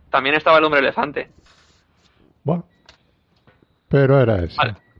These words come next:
Speaker 2: Así
Speaker 1: Vale,
Speaker 2: que
Speaker 1: vale, he acertado.
Speaker 2: así que te toca a ti.
Speaker 1: Película que le encanta a Maxi, por cierto.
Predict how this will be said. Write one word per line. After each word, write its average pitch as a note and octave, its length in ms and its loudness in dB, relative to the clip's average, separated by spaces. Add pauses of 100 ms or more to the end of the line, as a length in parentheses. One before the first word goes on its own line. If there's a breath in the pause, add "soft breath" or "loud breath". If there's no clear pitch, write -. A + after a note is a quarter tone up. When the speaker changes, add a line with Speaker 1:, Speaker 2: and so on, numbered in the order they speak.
(340)
Speaker 2:
Así C#3+ 100 -8
Speaker 1:
Vale, C#3 140 2
Speaker 2:
que C3+ 60 4
Speaker 1:
vale, C#3 260 2
he C3+ 60 -2
acertado. - 420 -6 (320)
Speaker 2:
así C3+ 140 -4
que C3+ 100 2
te A#2 80 0
toca A2+ 180 0
a G#2 40 -2
ti. G2+ 120 -6 (1200)
Speaker 1:
Película C#3+ 320 0
que D3+ 100 4
le C3+ 60 0
encanta C3+ 320 -2
a - 20 -4
Maxi, C#3 300 -6
por C3+ 140 -6
cierto. - 340 -12